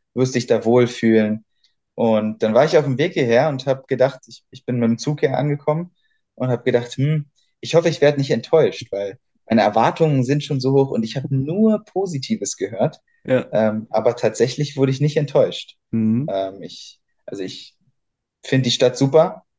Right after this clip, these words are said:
Speaker 1: Ähm, auch wenn ich aus Berlin komme und, und, äh, achtzehn Jahre in Berlin ge-,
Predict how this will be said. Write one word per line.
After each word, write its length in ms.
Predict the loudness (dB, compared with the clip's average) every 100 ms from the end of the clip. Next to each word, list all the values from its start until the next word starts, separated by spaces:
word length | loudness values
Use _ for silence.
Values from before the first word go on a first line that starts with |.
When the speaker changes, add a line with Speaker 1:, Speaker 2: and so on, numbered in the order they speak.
| _
Speaker 1:
Ähm, 600 | -2 0 0 -2 -6 -12 -18 _ _ _
auch 180 | -2 2
wenn 120 | 2
ich 120 | 4
aus 160 | 2 2
Berlin 300 | 2 2 2
komme 380 | 2 4 4 4
und, 440 | 0 0 -4 -6
und, 420 | -2 0 0 -4 -12 _ _ _ _
äh, 240 | -6 -2 0
achtzehn 400 | 0 -4 -2 0
Jahre 420 | 2 4 2 0
in 200 | -8 -4
Berlin 300 | 0 0 0
ge-, 260 | 0 -2 -6